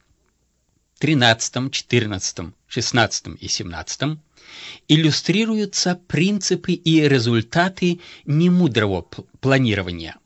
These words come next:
а в стихе пятнадцатом дан принцип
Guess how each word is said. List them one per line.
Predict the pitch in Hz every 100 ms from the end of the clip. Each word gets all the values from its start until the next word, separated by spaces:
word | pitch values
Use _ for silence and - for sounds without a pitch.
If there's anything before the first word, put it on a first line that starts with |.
| _ - - -
а | 127 131 117
в | -
стихе | - - - 117 98 -
пятнадцатом | 117 - 208 226 - - 71 - _ _ - - -
дан | 104 147 214 -
принцип | - 131 147 - 175